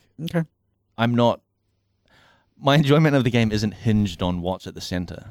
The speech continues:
Speaker 1: Okay.
Speaker 2: Or hinged on what's at the edge. My enjoyment of the game is just playing it.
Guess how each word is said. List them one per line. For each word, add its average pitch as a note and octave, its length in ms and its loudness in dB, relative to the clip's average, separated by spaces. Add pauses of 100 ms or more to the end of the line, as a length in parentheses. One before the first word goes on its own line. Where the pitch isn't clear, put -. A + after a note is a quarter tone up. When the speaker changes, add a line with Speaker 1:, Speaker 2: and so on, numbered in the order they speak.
Speaker 1:
Okay. F#2+ 200 -2 (720)
Speaker 2:
Or C3+ 480 4 (100)
hinged B2 340 2
on A#2 140 0
what's A2+ 180 -2
at A2+ 80 -2
the G#2+ 160 0
edge. E2+ 300 -4
My A2 140 2
enjoyment B2 340 2
of A#2 60 2
the A#2 60 0
game A2 220 2
is G#2+ 140 0
just G2+ 240 -2 (180)
playing G2 320 -4
it. E2+ 140 -14